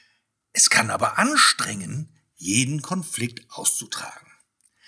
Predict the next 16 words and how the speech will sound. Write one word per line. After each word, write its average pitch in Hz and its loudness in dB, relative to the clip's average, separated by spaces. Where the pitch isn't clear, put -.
Es 220 2
ist 247 4
daher 214 6
manchmal 190 2
hilfreicher, 220 2
deine 120 0
Grenzen - -4
auszudehnen. 185 0
Wie - -16
das - -4
geht? 196 0
Zum 240 -2
Beispiel 156 -4
durch 170 -6
Meditation. 208 -8
Denn 104 -4